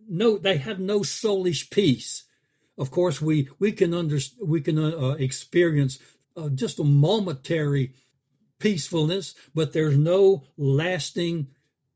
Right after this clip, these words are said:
thing that equates to peace and that grows as, as a person grows in chronological age. It grows also in that mental state. They realize that they're,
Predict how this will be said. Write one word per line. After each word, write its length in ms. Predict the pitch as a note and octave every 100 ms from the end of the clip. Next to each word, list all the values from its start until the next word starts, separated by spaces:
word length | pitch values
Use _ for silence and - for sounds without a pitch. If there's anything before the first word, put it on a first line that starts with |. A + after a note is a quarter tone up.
| -
thing 320 | F#3+ F3+ E3
that 220 | D3 C#3
equates 380 | - F3+ E3+ -
to 80 | D#3
peace 400 | C#3 F3 F3 -
and 180 | D3 C3+
that 260 | D3 C#3+ B2+
grows 600 | C3+ F#3+ F3 D3+ D#3 G#3+
as, 360 | D3 C3 - _ -
as 220 | C3 C3
a 40 |
person 460 | C3 F3 E3+ E3+ C#3+
grows 320 | C#3+ D#3+ C3+
in 160 | C3 B2+
chronological 880 | - D3+ C3 C#3+ F3 C#3 C3+ A#2+ A#2+
age. 340 | C3+ D3 C3 - -
It 160 | D3 A#2
grows 420 | C3 F3+ F3 C3
also 520 | E3+ F3 - C3 B2+
in 140 | C3
that 240 | B2+ D3 D3
mental 440 | C3 E3+ G#3 B2
state. 540 | A2+ - C#3 B2+ C3 - - -
They 200 | C#3+ D#3
realize 600 | D3+ G#3+ F#3 D#3+ D#3 C3+
that 180 | C3+ C3+
they're, 260 | D3+ C#3+